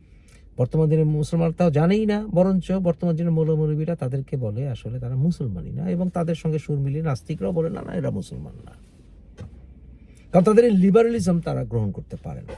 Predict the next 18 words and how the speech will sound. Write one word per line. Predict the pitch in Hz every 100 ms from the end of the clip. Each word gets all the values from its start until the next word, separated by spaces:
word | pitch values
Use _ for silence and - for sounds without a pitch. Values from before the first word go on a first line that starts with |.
| -
অনেক | - 147 156 -
মুসলমানরা | 135 160 147 143 139
আদি, | - 131 131 131 131 120
সেই | 139 131 -
গোল্ডেন | 143 143 135
এজে | 127 123 147 - - - - - -
হাদিস | - 165 214 -
নিয়ে | 170
পর্যন্ত | 139 123 120 127 226 254 -
আলোচনা, | 110 110 107 107
তর্ক | 104 95 107
বিতর্ক | 98 98 95 98
করেছেন। | - 156 - 175 165 - - - - - - - - - - - - - - - - - - -
ইমাম | - 127 120
গাজ্জালিকে | 113 98 131 135 147
সমালোচনা | - 143 143 143 143
করেছেন | 135 151 143 147
অনেক | 147